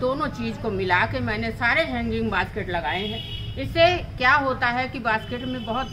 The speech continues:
weight नहीं पड़ता है और कोकोपीट और vermi compost से ये बहुत ज़्यादा growth करते हैं। छोटे छोटे पौधे लाए थे, अब hanging basket देखिए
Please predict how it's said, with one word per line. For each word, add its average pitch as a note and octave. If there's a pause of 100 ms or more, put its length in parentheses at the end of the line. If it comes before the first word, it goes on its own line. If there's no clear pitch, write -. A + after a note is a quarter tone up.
weight A#3
नहीं G#3+
पड़ता F#3
है G3+ (400)
और A3+
कोकोपीट C4
और G#3
vermi G3+
compost G3+
से A3+
ये G#3+
बहुत B3+
ज़्यादा G#3
growth G3
करते F3
हैं। F3+
छोटे C#4+
छोटे -
पौधे G#3+
लाए F3+
थे, G3+
अब A#3+
hanging B3+
basket A3+
देखिए F#3+